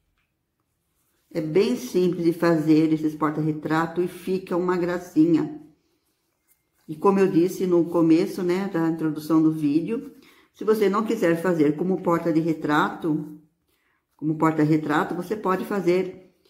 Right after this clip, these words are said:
esses apliques aqui desses babies fantasias pra decorar cadernos, quadrinhos, como eu mostrei pra vocês.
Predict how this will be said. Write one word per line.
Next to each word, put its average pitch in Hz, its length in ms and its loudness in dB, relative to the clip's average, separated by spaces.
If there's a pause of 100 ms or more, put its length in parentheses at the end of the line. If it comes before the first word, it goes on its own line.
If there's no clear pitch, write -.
(120)
esses 156 340 0
apliques 165 520 2
aqui 160 440 0
desses 160 340 -2
babies 156 400 2
fantasias 160 840 0 (440)
pra - 120 -10
decorar 170 320 -2
cadernos, 147 1040 0
quadrinhos, 156 880 2
como 151 220 0
eu 151 60 4
mostrei 151 360 0
pra 151 160 -4
vocês. 147 760 -8